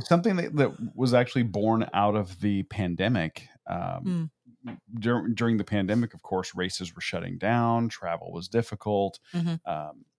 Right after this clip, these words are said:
Speaker 1: we wanted to find a way that we could kind of stay connected with our community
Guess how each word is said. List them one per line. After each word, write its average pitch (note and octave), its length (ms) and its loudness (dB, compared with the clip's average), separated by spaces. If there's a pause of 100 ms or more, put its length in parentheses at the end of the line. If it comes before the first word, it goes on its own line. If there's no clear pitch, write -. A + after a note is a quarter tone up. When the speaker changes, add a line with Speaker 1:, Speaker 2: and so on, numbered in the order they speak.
(540)
Speaker 1:
we A2+ 460 0
wanted A2+ 580 2
to G#2+ 80 0
find G#2 600 -2
a G#2 100 -4
way G2 580 0
that F#2 180 -8
we G#2+ 160 -4
could F#2+ 180 -10
kind F#2+ 200 -2
of F2+ 120 -4
stay - 320 -2
connected F#2 540 -4
with F#2 100 -2
our F2 140 0
community F2 800 -4